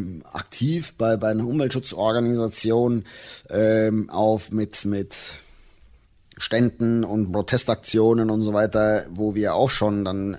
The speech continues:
vor dem Treibhaus Erde gewarnt haben. Und das ist jetzt dann auch schon dreißig Jahre her. Und seitdem hat sich,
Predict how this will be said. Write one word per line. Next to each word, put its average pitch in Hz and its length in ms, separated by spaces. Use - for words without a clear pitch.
vor 104 300
dem 98 300
Treibhaus 104 480
Erde 107 320
gewarnt 95 500
haben. 120 540
Und 113 600
das 101 120
ist 117 100
jetzt 117 200
dann 107 100
auch 113 160
schon 98 180
dreißig 92 420
Jahre 90 300
her. 101 400
Und 104 220
seitdem 104 640
hat 98 300
sich, - 460